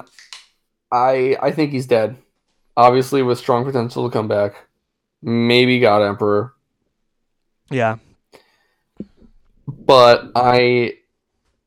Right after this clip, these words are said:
Speaker 1: am really excited about leaving Paul behind.
Speaker 2: Yeah, same. Same.
Speaker 1: Um, but I guess before,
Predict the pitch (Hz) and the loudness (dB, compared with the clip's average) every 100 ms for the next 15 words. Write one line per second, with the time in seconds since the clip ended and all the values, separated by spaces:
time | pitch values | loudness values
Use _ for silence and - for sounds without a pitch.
0 | _ _ 143 143 139 147 147 151 160 156 | _ _ 0 2 4 4 4 4 4 4
1 | 143 131 - 123 107 101 95 123 _ _ | 2 0 2 2 2 -2 -6 -10 _ _
2 | _ _ _ _ _ _ _ _ _ 135 | _ _ _ _ _ _ _ _ _ 0
3 | 127 110 107 107 107 - _ _ _ _ | 2 4 6 4 0 -4 _ _ _ _
4 | _ _ _ _ _ _ _ _ _ _ | _ _ _ _ _ _ _ _ _ _
5 | _ _ _ _ 127 123 120 110 101 101 | _ _ _ _ -10 -6 -6 -6 -4 -4
6 | 92 95 92 90 - _ _ _ _ _ | -4 -6 -10 -14 -20 _ _ _ _ _
7 | _ _ - 127 123 185 185 - 143 170 | _ _ -14 -6 -4 -4 -6 -10 -8 -6
8 | 151 - _ _ _ _ _ - 151 131 | -8 -12 _ _ _ _ _ -12 -10 -10
9 | 127 _ _ _ _ _ _ _ _ _ | -16 _ _ _ _ _ _ _ _ _
10 | _ _ _ _ _ _ _ _ _ _ | _ _ _ _ _ _ _ _ _ _
11 | _ _ _ _ _ _ _ - 117 110 | _ _ _ _ _ _ _ 2 4 4
12 | 110 113 _ _ _ _ _ _ 151 151 | 2 -2 _ _ _ _ _ _ 4 6
13 | 156 180 180 - 143 175 180 185 | 6 4 2 -4 0 4 6 4